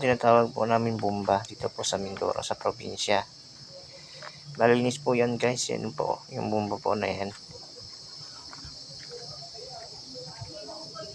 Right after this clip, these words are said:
Pwede ka po dyan mag-inom.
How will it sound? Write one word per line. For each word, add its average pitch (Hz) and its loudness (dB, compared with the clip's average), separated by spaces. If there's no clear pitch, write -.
Pwede 113 2
ka 117 4
po 117 6
dyan 117 6
mag-inom. 120 4